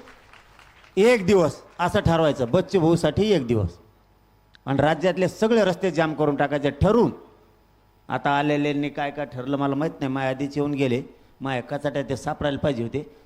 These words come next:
लगेच बैठक घेतली असते, म्हणलं असतं, "कोणत्या दिवशी राज्य बंद करायचं आत्ताच सांगा." उगा भाषण ठोकायचं आणि निघून जायचं, काम आणि धामाचं मचाळा. पण ते आता माय-, मला वाटलं बरोबर मी बी चारला जातोय, ते बी चारलाच गठ्ठेन सगळे.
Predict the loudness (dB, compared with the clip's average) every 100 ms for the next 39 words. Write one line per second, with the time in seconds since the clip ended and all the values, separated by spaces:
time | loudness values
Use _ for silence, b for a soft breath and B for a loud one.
0 | -6 -2 0 0 0 0 0 -2 -2 -2
1 | -2 -2 -2 -2 -2 -2 -2 -4 -8 -8
2 | -6 -4 -2 0 0 -4 -6 -6 -6 -8
3 | -8 -8 -10 B B -4 -2 -2 -4 -4
4 | -4 -4 -6 -6 -6 -6 -6 -6 -6 -8
5 | -8 -8 -8 -6 -4 -4 -6 -6 -8 -8
6 | -6 -4 -4 -6 -12 _ _ _ _ _
7 | _ _ _ -6 -4 -6 -6 -4 -4 -4
8 | -6 -6 -4 -4 -2 0 2 2 2 -2
9 | -2 -2 -2 -4 -6 -4 -6 -6 -6 -8
10 | -6 -4 -4 -6 -8 -6 -8 -8 -8 -6
11 | -6 -4 -6 -8